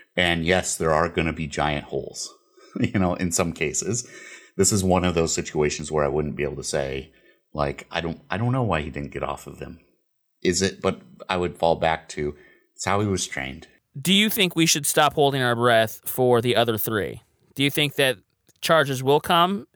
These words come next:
Speaker 2: I mean, if they haven't come so far, I feel like, uh, what are we gonna get? So we're probably gonna accessory to manslaughter? What, what, I mean
Speaker 1: I don't know. I, I mean,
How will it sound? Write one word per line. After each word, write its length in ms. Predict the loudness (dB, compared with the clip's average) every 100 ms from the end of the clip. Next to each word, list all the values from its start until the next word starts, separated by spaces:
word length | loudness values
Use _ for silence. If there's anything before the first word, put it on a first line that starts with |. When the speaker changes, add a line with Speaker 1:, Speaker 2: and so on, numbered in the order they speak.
| -2
Speaker 2:
I 80 | 0
mean, 100 | 2
if 80 | 4
they 120 | 4 4
haven't 220 | 2 0
come 220 | 0 -2 2
so 180 | 2
far, 220 | 2 2 2
I 40 |
feel 140 | 2
like, 260 | 2 0 -2 -20 -20 -20 -20 _ _
uh, 520 | 0 2 4 4 4 4
what 160 | 4
are 40 | 2
we 60 |
gonna 160 | 2 2
get? 320 | 2 0 -2
So 140 | -4
we're 180 | -2 0
probably 180 | 0 0
gonna 100 | 0
accessory 640 | -2 0 0 0 2 4 4
to 140 | 0
manslaughter? 800 | 0 0 0 -2 0 0 2 2
What, 220 | 2 2
what, 140 | 2
I 40 | 4
mean 400 | 4 2 0 -6 _ _ _ _ _ -2
Speaker 1:
I 80 | 2
don't 120 | 4
know. 220 | 4 2 -8 _ -20 _ _ _ _
I, 180 | -2 -2 -2
I 60 |
mean, 300 | 2 2 2